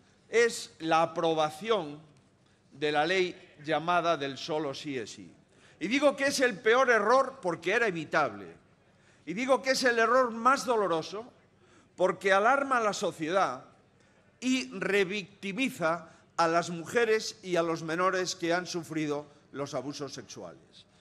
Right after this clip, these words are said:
Y digo que es el error más indignante porque le hemos avisado durante su tramitación parlamentaria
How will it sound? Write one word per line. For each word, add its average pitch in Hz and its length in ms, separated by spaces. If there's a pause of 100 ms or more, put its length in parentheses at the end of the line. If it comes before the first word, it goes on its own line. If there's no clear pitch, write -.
(160)
Y 131 80
digo 208 280
que 220 80
es 220 100
el 220 140
error 208 360
más 220 300
indignante 208 920 (720)
porque 190 380
le 220 140
hemos 247 280
avisado 226 540
durante 208 400
su 214 140
tramitación 190 680
parlamentaria 185 880